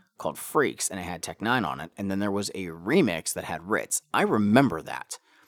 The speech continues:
And I remember when it came out and you were able to download it for free, and it came, like, it had its own, um, like, cover art and everything.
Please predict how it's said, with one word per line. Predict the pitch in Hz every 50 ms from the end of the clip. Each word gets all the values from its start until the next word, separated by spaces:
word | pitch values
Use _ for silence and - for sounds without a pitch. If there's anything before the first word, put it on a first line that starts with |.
| _ _ _ _ _
And | _ 98
I |
remember | 95 113 123 127
when | 123 107
it | 98
came | - - - 92
out | 85 90 98 95 -
and | 98 98
you | 98 95
were | 104 92
able | 92 90 98
to | - -
download | 87 76 80 87 90
it | 92 -
for | - 98
free, | - - - 76 73 78 85
and | 87 80 80
it | 78
came, | - - 85 85 85 87 - _
like, | 82 82 -
it | - 87
had | 90 92 90 87
its | 87 - -
own, | 90 87 87 87 85 80 - _ _ _ _ _ _ _ _ _ _
um, | - 98 95 87 82 78 76 73 78 - _ _ _ _ _ _ _ _ _ -
like, | 82 82
cover | - - 120 131 117
art | 95 76
and | 76
everything. | 85 78 85 - 85 80